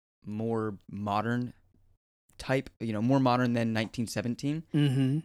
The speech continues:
Speaker 1: um, is great. I think it works well, especially with the evolution of technology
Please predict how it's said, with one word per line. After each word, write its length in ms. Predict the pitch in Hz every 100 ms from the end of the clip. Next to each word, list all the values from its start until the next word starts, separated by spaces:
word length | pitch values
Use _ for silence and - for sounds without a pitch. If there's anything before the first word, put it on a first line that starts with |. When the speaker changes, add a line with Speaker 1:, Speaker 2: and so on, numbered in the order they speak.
| _ -
Speaker 1:
um, 340 | 98 95 92 - - -
is 120 | 101
great. 440 | - 98 131 - - _
I 60 | -
think 100 | 107
it 60 | 87
works 220 | 95 -
well, 340 | 107 98 139 - - -
especially 480 | - - 104 -
with 320 | 110 104 104 -
the 160 | 110 104
evolution 480 | 95 98 107 117 127
of 80 | -
technology 600 | 120 120 117 120 120